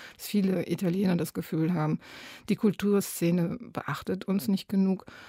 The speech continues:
Da muss man einen Mittelweg <laughs> finden, um vielleicht auch den Blick auf Italien wieder neu zu öffnen.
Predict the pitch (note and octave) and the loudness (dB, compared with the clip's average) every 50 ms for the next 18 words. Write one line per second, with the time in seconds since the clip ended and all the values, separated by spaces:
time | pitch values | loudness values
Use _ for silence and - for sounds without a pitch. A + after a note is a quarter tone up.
0 | - - - - - - G3 F3+ G3 G#3 G#3 G3 F#3+ F#3 - E3+ F3 F#3 F3 F3 | -20 -20 -20 -20 -4 0 2 4 4 4 4 4 4 4 4 4 4 4 6 6
1 | F#3+ G3+ - A3 G3 F3+ D#3+ D#3 F3 F3+ G3+ - - - - G#3+ - - - F#3+ | 4 4 4 4 4 4 4 4 4 2 2 0 -4 0 2 2 2 4 4 4
2 | F3+ D#3 A3+ C#4 D4 - - - - - - - - - - - F#3 F3 - F3+ | 4 4 2 0 0 -2 -6 -12 -14 -14 -14 -14 -14 -8 -2 -2 -2 0 0 0
3 | E3+ F3+ F3 - - D#3+ E3+ F3 E3+ - - E3 F3+ E3+ D#3+ E3 E3+ E3 - - | -2 -2 -2 -4 -4 -4 -2 -2 -4 -4 -4 -2 -2 -2 0 -2 -2 -4 -4 -10
4 | - - - - _ _ - _ F3+ E3+ D3+ - D3 - C3 D#3+ E3+ F3 G3+ F#3+ | -18 -20 -20 -20 _ _ -10 _ -6 -4 -4 -4 -6 -4 -4 -2 0 2 2 2
5 | F3 E3+ D#3 C#3+ C#3+ D#3+ D#3+ E3 G3+ - - - - - C#3+ - - - D3 C#3+ | 2 2 0 -2 -2 -2 -4 -6 -8 -8 -10 -12 -10 -10 -10 -12 -12 -12 -12 -12